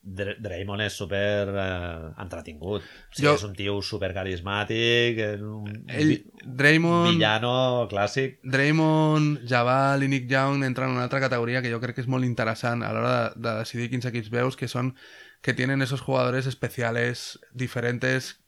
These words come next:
Speaker 2: que normalmente, en el cas de Klay Thompson no, però que normalment estan a la banqueta.
Speaker 1: Mhm.
Speaker 2: Però clar, Klay Thompson, estem en recordar, no, no oblidem-nos que és un tio que ha firmat una tostadora, no? Para,
Speaker 1: <laughs>
Speaker 2: para a un fan.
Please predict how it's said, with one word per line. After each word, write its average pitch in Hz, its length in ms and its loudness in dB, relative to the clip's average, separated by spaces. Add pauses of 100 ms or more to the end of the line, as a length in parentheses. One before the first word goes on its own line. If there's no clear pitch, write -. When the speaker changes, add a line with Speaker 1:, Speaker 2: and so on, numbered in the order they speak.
(320)
Speaker 2:
que 151 120 0
normalmente, 165 680 4
en 123 140 -2
el 113 80 -2
cas 123 140 -2
de 131 80 -2
Klay 139 100 2
Thompson 131 340 -2
no, 131 160 2
però 120 120 -2
que 117 60 -2
normalment 123 360 0
estan 135 220 -2
a 131 60 0
la 131 80 0
banqueta. 104 460 -10 (300)
Speaker 1:
Mhm. 110 120 -8
Speaker 2:
Però 117 80 0
clar, 120 240 2
Klay 127 140 -4
Thompson, 123 500 -6
estem 127 280 -2
en 131 100 0
recordar, 123 440 -2
no, 123 260 -4
no 123 160 -2
oblidem-nos 123 460 -2
que 123 140 -4
és - 220 -8 (540)
un 135 160 0
tio 127 160 0
que 139 80 -2
ha - 40 -12
firmat 123 280 0
una 120 160 0
tostadora, 120 680 -2 (220)
no? 127 280 -6 (120)
Para, 117 640 -2
Speaker 1:
<laughs> - 840 -14
Speaker 2:
para 107 600 0
a 110 100 -4
un 113 140 -2
fan. 123 440 -2